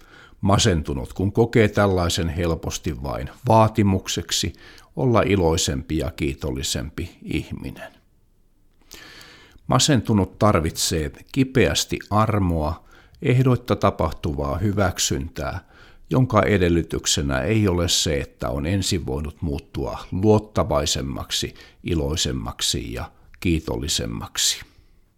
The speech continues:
Jumala antaa rakkaudessaan syntiselle kaiken lahjaksi. Tärkeää on myös se, että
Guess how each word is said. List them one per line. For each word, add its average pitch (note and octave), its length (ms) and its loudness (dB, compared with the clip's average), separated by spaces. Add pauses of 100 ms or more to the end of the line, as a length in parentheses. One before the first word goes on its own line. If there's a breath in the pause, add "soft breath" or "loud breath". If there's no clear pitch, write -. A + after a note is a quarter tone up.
(1200 soft breath)
Jumala F#2+ 400 4
antaa G#2 400 0
rakkaudessaan F2 1120 -2
syntiselle G#2 720 0
kaiken D2 640 -2 (180)
lahjaksi. - 840 -6 (920 loud breath)
Tärkeää D#2+ 540 0
on D#2 140 -2
myös A2 380 2
se, A2 120 2
että E2 340 -4